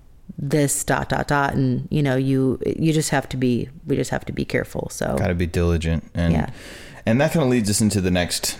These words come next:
Speaker 2: chapter, I think. Um, you know, and we hinted at this last time, so we don't need to spend, you know, an hour <laughs> doing this, but, um, he talks about the love bank, and maybe you can kinda talk a little bit about,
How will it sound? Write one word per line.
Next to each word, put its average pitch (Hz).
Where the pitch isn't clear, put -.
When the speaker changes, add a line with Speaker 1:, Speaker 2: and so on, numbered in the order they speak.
Speaker 2:
chapter, 82
I 80
think. 78
Um, 80
you 87
know, 85
and 85
we 95
hinted 87
at 64
this 78
last 78
time, 80
so 95
we 104
don't 98
need 82
to 78
spend, 80
you 78
know, 76
an 76
hour 78
<laughs> -
doing 82
this, -
but, 82
um, 85
he 101
talks 107
about 90
the 80
love 80
bank, 76
and 80
maybe 85
you 82
can 76
kinda 78
talk 78
a 82
little 80
bit 80
about, 76